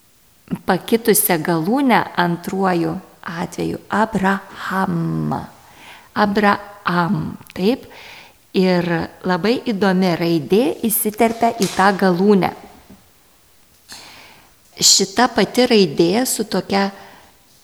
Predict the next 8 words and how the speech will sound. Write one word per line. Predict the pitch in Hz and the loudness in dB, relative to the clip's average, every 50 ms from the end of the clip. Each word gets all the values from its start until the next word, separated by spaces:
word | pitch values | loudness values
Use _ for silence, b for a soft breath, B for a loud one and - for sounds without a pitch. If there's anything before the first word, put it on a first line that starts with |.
| _ _ _ - | _ _ _ -4
atvira, | - 202 190 - - 202 170 180 175 170 185 190 214 240 262 277 254 - - - - - - - - - _ _ _ _ _ _ _ _ _ _ _ _ _ _ _ _ _ _ _ _ _ _ - | -2 -2 -2 -2 -4 -4 -2 0 0 0 0 0 0 0 0 -2 -6 -10 -16 -20 -20 -20 -20 -20 -20 -20 _ _ _ _ _ _ _ _ _ _ _ _ _ _ _ _ _ _ _ _ _ _ -16
kvepiančia | - - 170 185 190 202 226 247 247 - 240 226 214 208 202 - - - 196 190 185 175 - - - _ _ _ _ _ _ _ _ _ _ _ _ _ _ _ _ _ _ _ _ _ _ _ _ _ _ _ _ _ _ _ _ _ _ _ - | -8 -4 0 0 2 2 2 0 0 2 2 2 2 2 0 -2 -2 -4 -4 -4 -4 -6 -10 -14 -20 _ _ _ _ _ _ _ _ _ _ _ _ _ _ _ _ _ _ _ _ _ _ _ _ _ _ _ _ _ _ _ _ _ _ _ -12
įpjova | 190 185 196 - - - 226 240 247 247 262 269 285 320 311 - - - _ _ _ b b b b b b _ - | -8 -8 -8 -6 -4 -2 -2 -2 -2 -2 -2 -4 -4 -6 -6 -10 -18 -20 _ _ _ b b b b b b _ -4
yra | - 185 180 180 175 196 202 233 269 285 - - | -2 0 0 0 -2 -2 -2 -2 -2 -4 -4 -2
ir | - 214 208 214 220 220 226 220 220 220 214 - | -2 0 0 0 -2 -2 -4 -4 -4 -6 -8 -12
dar | - 175 170 220 226 254 269 | -10 -8 -4 -4 -2 -2 0
vienam | 254 226 214 202 190 196 196 202 214 202 | 0 2 2 2 2 2 2 0 0 0
varde. | 202 190 180 - 147 143 170 175 196 | 0 0 -2 -2 -4 -4 -2 0 0